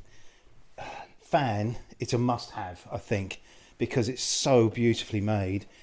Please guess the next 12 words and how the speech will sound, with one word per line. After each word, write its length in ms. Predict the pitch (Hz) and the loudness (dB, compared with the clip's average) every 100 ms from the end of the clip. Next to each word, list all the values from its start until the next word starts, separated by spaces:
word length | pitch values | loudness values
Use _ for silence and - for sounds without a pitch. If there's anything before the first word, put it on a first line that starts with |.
| - - | -14 -6
and 120 | 110 | -4
so 320 | - 127 117 | 0 4 4
wonderfully 540 | 107 117 117 104 113 101 | 6 4 2 0 -2 0
detailed. 760 | 104 98 - 95 95 92 - - - - - - - - - - - - - - - - - - - _ _ - - | 0 -2 -2 -2 -2 -4 -10 -18 -20 -20 -20 -20 -20 -20 -20 -20 -20 -20 -20 -20 -20 -20 -20 -20 -20 _ _ -20 -20
Just, 220 | - - - - - - - - - - - - | -20 -20 -20 -20 -20 -20 -20 -20 -20 -20 -20 -20
so 1120 | - - - - - - - - - - 101 | -20 -20 -20 -20 -20 -20 -20 -20 -20 -12 -10
that 100 | 104 | -10
just 160 | - | -12
goes 240 | - 98 95 | -8 -6 -6
on 200 | 98 92 | -6 -6
like 260 | 95 98 | -6 -4
that. 340 | 113 131 131 | 0 0 0